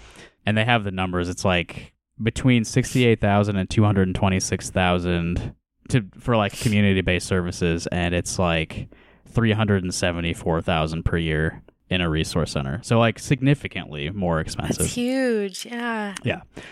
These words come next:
Speaker 1: So it, they say here, in addition to the individual benefits of community living, so, like,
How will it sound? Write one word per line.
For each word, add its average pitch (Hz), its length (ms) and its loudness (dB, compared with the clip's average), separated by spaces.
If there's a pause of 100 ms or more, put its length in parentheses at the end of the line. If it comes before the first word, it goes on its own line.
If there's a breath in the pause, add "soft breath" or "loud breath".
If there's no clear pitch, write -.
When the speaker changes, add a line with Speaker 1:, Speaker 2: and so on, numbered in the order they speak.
(160 loud breath)
Speaker 1:
So 113 300 0 (180)
it, 117 140 -4
they 120 100 4
say 123 220 2
here, 113 260 2
in 139 140 4
addition 127 420 2
to 107 140 2
the 95 160 0
individual 104 720 2
benefits 98 520 0
of 87 140 -2
community 85 480 0
living, 82 460 -2 (680 loud breath)
so, 98 220 0
like, 87 200 0